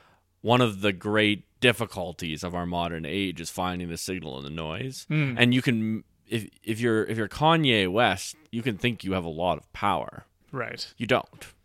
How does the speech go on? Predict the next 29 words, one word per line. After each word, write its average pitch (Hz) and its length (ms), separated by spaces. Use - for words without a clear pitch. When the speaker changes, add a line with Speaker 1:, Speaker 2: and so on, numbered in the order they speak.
Speaker 2:
Sure. - 240
Speaker 1:
Right? 110 260
You 117 120
have 113 160
a, 107 80
you 113 120
have 104 80
a 98 40
lot 95 140
of 85 80
eyeballs. 78 600
Speaker 2:
Mm-hmm. 131 300
Speaker 1:
But 101 60
there's 107 120
a 101 60
big 101 340
difference. - 520
If 110 140
you're 135 100
Putin, 131 320
you 95 60
don't 95 220
care 123 300
what 87 280
Speaker 2:
<laughs> - 40
Speaker 1:
Kanye 90 320
West 80 240
thinks 65 240
about 76 180